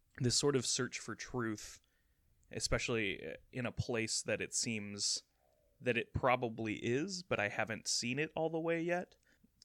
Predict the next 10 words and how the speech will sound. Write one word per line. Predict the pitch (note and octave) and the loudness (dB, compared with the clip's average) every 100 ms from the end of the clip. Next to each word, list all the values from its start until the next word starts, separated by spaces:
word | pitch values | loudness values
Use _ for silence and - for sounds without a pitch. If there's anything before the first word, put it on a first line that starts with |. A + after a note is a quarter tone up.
| _ | _
is | A#2+ A2+ G#2+ G2 - - _ _ - | -2 -2 -2 -2 -4 -4 _ _ -20
fascinating | - - A#2+ - - G#2 F2+ - - | -12 0 2 2 0 -2 -6 -8 -8
and | - G#2 G#2 G2 | -6 -6 -6 -8
so | - - C3+ A#2 | -4 -2 0 0
worthy | G#2+ G2+ G2+ F#2+ F#2+ | -2 -6 -6 -4 -4
of | E2 F2+ G2 - - _ - B2 | -4 -6 -8 -16 -18 _ -20 -14
my | G#2 | -12
attention | F2 G2 - F#2 - C#2+ - _ _ _ - | -10 -10 -10 -12 -12 -14 -16 _ _ _ -2
that | A#2+ G#2 - _ | 0 0 -6 _
I, | D#3+ | 0